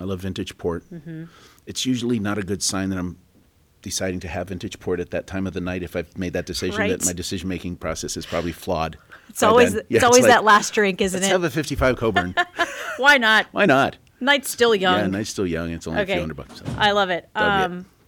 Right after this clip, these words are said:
Speaker 2: sorry, we've got, we've got the door opening and closing.
Speaker 1: That's okay.
Speaker 2: We are in a studio where people are trying to get
Speaker 1: People are
Speaker 2: ready
Speaker 1: trying to
Speaker 2: for
Speaker 1: get
Speaker 2: a
Speaker 1: their job
Speaker 2: newscast.
Speaker 1: done, yeah.
Speaker 2: Okay. Um, before I let you go, Tasting Room and Talent is open when?
Speaker 1: We are temporarily closed. For
Speaker 2: Temporarily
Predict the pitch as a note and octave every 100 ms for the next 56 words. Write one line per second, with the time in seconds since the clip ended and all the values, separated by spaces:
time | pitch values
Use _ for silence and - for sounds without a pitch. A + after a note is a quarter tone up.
0 | _ - F#3+ E3 F3+ G#3 - - G#3 G3
1 | F#3+ E3 F3 E3+ D#3 D#3+ E3+ E3+ E3+ D#3+
2 | D3+ D3+ D#3+ D3+ E3+ D3+ - - _ -
3 | B3 D4 C#4+ C4 G#3+ - G#3 F#3 E3+ E3
4 | - F#3 E3+ - E3+ E3 E3+ F#3+ E3 G#3+
5 | D#3 F3 E3 E3 F3 G3+ E3 D3+ D3 C#3+
6 | - G#3 F#3 C#3+ - - - A#3 A#3 G#3+
7 | G#3 G#3 G#3+ G#3 A#3+ A#3+ B3+ B3 A#3 A3
8 | G#3 F#3+ F#3 F3+ - _ _ - A#3 G#3+
9 | A#3 G3+ G3 F#3 - F#3 E3+ D#3+ - -
10 | E3+ - F3 E3+ F3 E3 D#3+ D#3+ D#3+ C3+
11 | D#3+ _ _ _ A2 A#2+ - G#2 G2+ G2
12 | F2 _ - C3+ A2 G#2 F#2 - - -
13 | - _ - A#3+ A#3 A#3 A#3